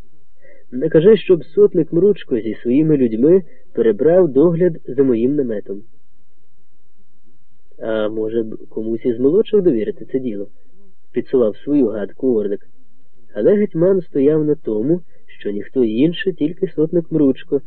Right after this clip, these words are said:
має це робити. «Ваша воля, пане гетьмане», — притакнув король.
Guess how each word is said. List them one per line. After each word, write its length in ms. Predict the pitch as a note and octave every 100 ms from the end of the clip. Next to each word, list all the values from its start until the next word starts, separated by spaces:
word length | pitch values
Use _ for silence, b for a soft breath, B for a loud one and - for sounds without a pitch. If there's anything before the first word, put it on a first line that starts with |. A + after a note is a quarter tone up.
| b b -
має 340 | A2 B2+ F3 -
це 140 | A#2+ C3+
робити. 420 | C3 G2+ G2 - - - - - - - - - - -
«Ваша 360 | A2 G#2+ -
воля, 280 | B2+ G3 E3+
пане 260 | - G#2+ G#2
гетьмане», — 460 | A#2+ D3 B2+ G2+ - - - -
притакнув 480 | - A2 G2+ A#2 G#2+
король. 280 | C#3 B2+